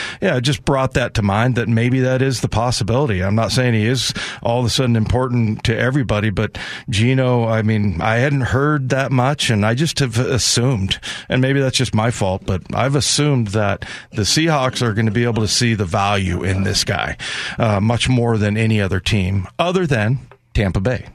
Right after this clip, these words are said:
Now, you know, because they have Dave Canales. So, of course, that connection. The other one, you know, we've talked a little bit about is, uh, is Scott Fitter in Carolina, because,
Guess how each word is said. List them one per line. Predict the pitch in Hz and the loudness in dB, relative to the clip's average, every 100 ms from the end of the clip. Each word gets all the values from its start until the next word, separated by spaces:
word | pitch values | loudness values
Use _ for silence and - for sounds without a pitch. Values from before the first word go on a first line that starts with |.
| _ _ _ | _ _ _
Now, | 101 95 85 - | -2 -2 -6 -2
you | 117 | 0
know, | 95 | 0
because | 101 - 85 | 0 -2 0
they | 101 | 0
have | 104 | 0
Dave | 92 104 | 0 -2
Canales. | - 101 104 90 | 0 -2 0 -2
So, | - 98 | -2 -2
of | 92 - - - - | -2 -6 -10 -12 -2
course, | 123 - | -2 0
that | 113 - | -2 0
connection. | 110 98 - 98 98 - - | 0 0 0 0 -2 -8 -6
The | 185 | -2
other | 175 156 | 0 2
one, | 156 170 | 2 2
you | 160 | 2
know, | 139 | 2
we've | 139 127 | 2 0
talked | 139 127 | 0 0
a | 117 | 0
little | 104 139 | 0 0
bit | 123 113 | 0 -2
about | 92 101 113 - | 0 0 0 -2
is, | 117 104 104 92 | 0 2 0 0
uh, | 107 98 92 90 - - | 0 2 0 -2 -6 -8
is | - 110 | -4 -2
Scott | - 107 | -2 -2
Fitter | - 135 101 104 | -2 0 0 0
in | 95 113 | 0 -2
Carolina, | - 117 104 113 131 87 - | 0 0 2 2 0 -2 -2
because, | - 147 101 | 0 0 2